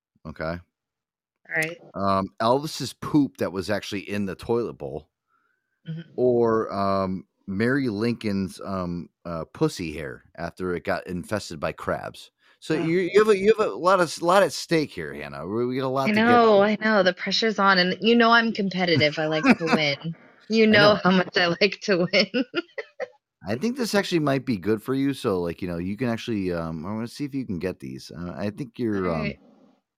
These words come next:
Speaker 1: um, see if you can, um, let's see.
Speaker 2: Amber
Speaker 1: I'm
Speaker 2: Heard
Speaker 1: just going
Speaker 2: sheets. I feel like
Speaker 1: Yeah, so they try to sell Amber Heard sheets. So you have to guess whether or not that Swap and Shop would actually say, "Hey, yeah, we'll sell it,"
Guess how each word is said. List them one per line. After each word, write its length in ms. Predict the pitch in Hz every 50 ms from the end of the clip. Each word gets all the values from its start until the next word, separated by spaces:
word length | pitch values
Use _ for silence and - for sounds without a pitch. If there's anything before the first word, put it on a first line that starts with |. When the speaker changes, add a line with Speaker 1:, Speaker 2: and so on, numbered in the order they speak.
| _ _ _ _ _ _ - - _ - -
Speaker 1:
um, 300 | 90 87 85 90 - - _
see 220 | - - - 113
if 100 | - -
you 60 | 101
can, 240 | 101 98 90 85 80
um, 240 | 78 76 76 78 80 80 _ _
let's 160 | - - - - -
see. 260 | - - 64 - - _ _ -
Speaker 2:
Amber 180 | 226 233 233 262
Speaker 1:
I'm 60 | 240
Speaker 2:
Heard 120 | 247 254 240
Speaker 1:
just 160 | - - -
going 160 | 175 165 185
Speaker 2:
sheets. 100 | - _ _ - - - _ _ _ _ _ _ _ _ _ _ _ _
I 120 | _ _ _
feel 180 | - 202 202 196
like 160 | 185 185 180 113
Speaker 1:
Yeah, 120 | 110 92 - - - 107
so 260 | 113 - - 151 135
they 160 | 127 127 135
try 220 | 131 - 185 175 175
to 80 | 160
sell 260 | - - 160 147 135 117
Amber 240 | 120 123 117 113 101
Heard 200 | 101 104 92 85
sheets. 320 | - - 113 92 - -
So 80 | - 104
you 100 | 120 160
have 100 | 185 -
to 100 | - 147
guess 360 | 113 90 107 123 123 113 -
whether 240 | - - 95 90 95
or 60 | 90
not 180 | 92 92 92 85
that 160 | 85 82 78 -
Swap 340 | - - 117 113 110 - -
and 80 | 95
Shop 240 | - - 107 92 78
would 80 | 92 87
actually 300 | 92 92 90 - - 87
say, 240 | - - 98 85 82
"Hey, 200 | 80 95 110 98
yeah, 260 | 87 85 92 85 76
we'll 200 | 76 80 87 92
sell 420 | - - - - 110 101 104 110 127
it," 160 | 139 -